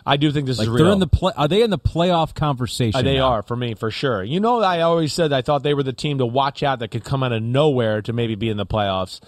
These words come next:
Speaker 1: After seeing three weeks of play here, I would go, "Yeah, they're a playoff caliber team. There's no doubt about it."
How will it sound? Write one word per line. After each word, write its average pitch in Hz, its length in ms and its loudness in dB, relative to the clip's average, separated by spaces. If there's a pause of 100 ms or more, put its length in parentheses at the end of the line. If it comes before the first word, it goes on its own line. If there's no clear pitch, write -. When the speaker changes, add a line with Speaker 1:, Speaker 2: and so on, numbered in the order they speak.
(420)
Speaker 1:
After 156 300 -2
seeing 180 280 -4
three 180 260 -2
weeks 175 320 -2
of 143 100 -4
play 165 320 0
here, 180 300 -2 (360)
I 151 120 2
would 156 160 -2
go, 156 100 0
"Yeah, 151 260 0
they're 139 220 0
a 175 60 -2
playoff 151 480 -2
caliber 135 360 -2
team. 127 320 -4
There's 117 200 -4
no 143 400 0
doubt 131 240 0
about 110 340 -2
it." 82 160 -10